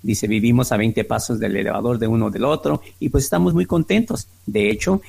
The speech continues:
el intérprete de Soldado del Amor también reveló que él y su hija Lucerito han aprovechado para cantar juntos, algo que verdaderamente disfrutan y que ya han dado prueba de ello, pues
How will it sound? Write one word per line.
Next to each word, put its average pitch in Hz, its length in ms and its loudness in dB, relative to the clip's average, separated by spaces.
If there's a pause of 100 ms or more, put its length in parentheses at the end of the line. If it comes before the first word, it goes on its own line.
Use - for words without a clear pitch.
(140)
el 107 120 0
intérprete 120 500 0
de 104 140 0
Soldado 120 500 0
del 123 140 2
Amor 107 240 2
también 110 340 2
reveló 127 340 0
que - 300 -4
él 156 320 0
y - 100 -6
su 117 200 -4
hija 120 200 -4
Lucerito 113 680 -2 (280)
han 147 160 2
aprovechado 120 640 0 (200)
para 151 260 -2
cantar 110 380 0
juntos, 156 600 0
algo 127 240 0
que 113 120 -2
verdaderamente 107 580 0
disfrutan 123 560 0 (240)
y 113 140 -2
que 107 160 -2
ya 131 240 -2
han 123 180 4
dado 143 280 0
prueba 151 320 0
de 107 120 2
ello, 135 180 0
pues - 260 -4